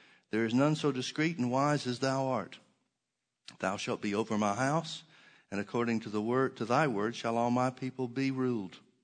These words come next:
Only in the throne will I be greater than you." And Pharaoh said unto Joseph, "See, I have set thee over all the land of Egypt."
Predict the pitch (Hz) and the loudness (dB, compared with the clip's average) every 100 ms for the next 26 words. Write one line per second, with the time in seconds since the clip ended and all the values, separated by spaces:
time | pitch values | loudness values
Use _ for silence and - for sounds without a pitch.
0 | _ _ _ _ _ 139 165 156 147 131 | _ _ _ _ _ 0 4 6 6 4
1 | - 160 143 123 117 117 120 113 123 123 | 4 4 4 4 4 4 2 0 2 2
2 | 117 113 117 117 98 80 - _ _ _ | 0 0 0 0 -2 -6 -16 _ _ _
3 | _ _ _ 95 120 123 117 - 123 120 | _ _ _ 2 4 4 2 2 2 2
4 | 104 123 123 110 95 - 139 135 110 110 | 2 0 0 0 -4 -2 2 2 2 0
5 | - 131 131 127 117 113 120 127 117 120 | -2 -2 0 -2 0 0 2 2 2 2
6 | 120 113 131 139 160 160 | 0 0 0 0 -2 -2